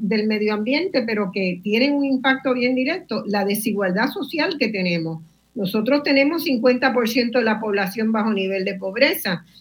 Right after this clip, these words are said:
que vive hacinada, que vive, que no tiene las condiciones sanitarias necesarias, por lo tanto,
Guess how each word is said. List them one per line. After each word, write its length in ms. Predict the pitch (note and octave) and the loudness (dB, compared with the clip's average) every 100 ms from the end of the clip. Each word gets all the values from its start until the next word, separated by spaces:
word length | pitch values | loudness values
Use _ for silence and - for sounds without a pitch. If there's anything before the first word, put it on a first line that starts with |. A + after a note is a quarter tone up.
| _ | _
que 160 | - A3 | 2 4
vive 320 | A3+ A#3+ B3+ | 4 8 8
hacinada, 960 | A#3 - G3+ A3 B3+ B3 A3+ A3+ C4 - _ _ - | 6 0 0 4 4 4 2 0 -2 -8 _ _ -2
que 180 | A3 | 0
vive, 640 | G3 A3 A3+ A#3 G#3+ G3 - | 2 0 2 4 4 0 -2
que 100 | G#3+ | -2
no 160 | G#3 G#3 | 0 -2
tiene 300 | A3 A3+ A3 | 0 0 0
las 160 | F#3 | -2
condiciones 640 | A3 G3+ F#3+ F#3+ G#3+ A3+ A3+ | -2 -2 -2 -2 0 0 0
sanitarias 640 | G#3 G3+ F#3+ G#3 G#3 G#3+ | 0 -2 0 -2 0 0
necesarias, 680 | G3+ G#3+ F#3+ C4+ C#4+ C4+ A3+ | 0 -2 -2 0 0 0 -2
por 120 | G#3+ | -2
lo 180 | F#3+ F#3 | 0 0
tanto, 500 | A3+ D4 F4+ G#3+ G#3 | 0 -2 -2 -6 -8